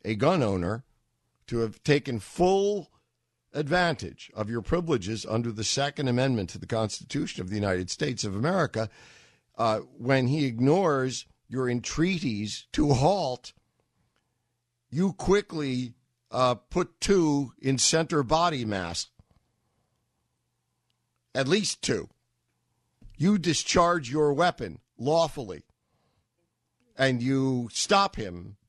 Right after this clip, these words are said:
You stop his forward progress at you with the knife. Okay, he, bad part of the story. He lives.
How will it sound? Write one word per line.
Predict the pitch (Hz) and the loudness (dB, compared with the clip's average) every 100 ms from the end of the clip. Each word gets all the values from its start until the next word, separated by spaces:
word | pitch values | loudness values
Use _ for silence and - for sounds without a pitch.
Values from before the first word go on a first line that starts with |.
| _ | _
You | 123 | -12
stop | 123 - 214 226 - | -6 0 0 0 -2
his | 135 | -6
forward | - 131 113 107 | -4 -2 0 -2
progress | 85 113 98 90 71 80 - | -2 0 0 -2 -6 -8 -8
at | 101 - | -8 -4
you | 101 90 | -2 -2
with | 85 | -4
the | 92 | -4
knife. | 85 67 - - _ _ _ _ _ _ | -4 -6 -10 -20 _ _ _ _ _ _
Okay, | 123 151 101 - _ _ | 0 2 0 -4 _ _
he, | - - 254 254 208 _ _ _ | -6 0 2 2 -2 _ _ _
bad | 214 202 147 | 0 2 0
part | 143 147 | -2 -2
of | 120 | -2
the | |
story. | 110 - 107 80 - _ _ _ _ _ - | -6 -4 -4 -4 -10 _ _ _ _ _ -4
He | 190 208 | 0 4
lives. | 208 202 113 82 - | 4 4 0 -6 -14